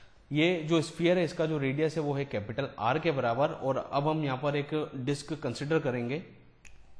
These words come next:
So, हमने क्या करा, ये hemisphere का जो base है इससे x distance नीचे एक disk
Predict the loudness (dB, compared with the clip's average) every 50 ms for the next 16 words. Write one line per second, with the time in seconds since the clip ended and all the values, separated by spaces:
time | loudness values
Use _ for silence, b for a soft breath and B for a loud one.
0 | -18 -18 -4 2 6 6 6 6 6 2 2 2 2 2 2 2 2 2 2 2
1 | -2 -4 -10 -16 -20 -20 -20 -16 -10 -6 -2 0 0 0 0 -2 -2 -2 -4 -4
2 | -4 -4 -2 -2 0 0 0 -2 -2 -2 -2 -2 0 -2 -2 -2 -2 -4 -4 -4
3 | -4 -8 -12 -16 -14 -10 -8 -8 -6 -4 0 0 0 0 0 -4 -4 -4 -4 -4
4 | -6 -10 -8 -6 -4 -4 -4 -6 -6 -6 -4 -4 -4 -4 -6 -8 -10 -8 -6 -4
5 | -4 -4 -6 -4 -4 -4 -4 -4 -6 -6 -2 -2 -2 -4 -6 -12 -12 -10 -8 -6
6 | -2 -2 -2 -2 -2 -4 -4 -2 -2 -2 -4